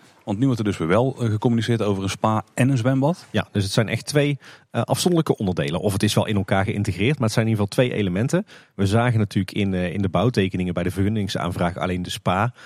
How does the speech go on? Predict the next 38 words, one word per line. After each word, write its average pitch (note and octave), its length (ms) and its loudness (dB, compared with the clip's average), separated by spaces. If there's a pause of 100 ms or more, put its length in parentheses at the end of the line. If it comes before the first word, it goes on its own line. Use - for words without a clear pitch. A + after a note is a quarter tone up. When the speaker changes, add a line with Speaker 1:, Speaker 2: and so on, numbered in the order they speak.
(180)
Speaker 2:
Maar E2+ 100 -6
waarschijnlijk F2+ 400 -4
zit E2+ 120 -4
in F#2+ 120 -4
die F#2+ 120 -2
spa F2+ 260 0
dan F2+ 180 -2
ergens F2 200 -6
dat F2+ 140 -6
zwembad F2 340 -4
geïntegreerd. E2 560 -8
Speaker 1:
Ja, E2+ 120 -2
daar D#2+ 100 -2
leek D#2 140 -4
perfecte - 340 -6
plek F#2+ 180 -4
voor - 120 -12
te - 80 -12
zijn D#2+ 260 -4
als - 120 -6
je F2 180 0
naar F2 120 0
de E2+ 60 -2
kolommen F2+ 300 0
keek E2+ 200 0
die E2+ 100 -2
er E2 100 -4
geplaatst E2 400 -4
werden. F2 220 0
Maar A#2 100 0
belangrijker C3 380 0
nog, G2 240 -4
er D3 100 -4
is C3 160 -2
ook A#2 100 -2
een G#2+ 160 0
naam D#3 260 0
gecommuniceerd. F2+ 720 -2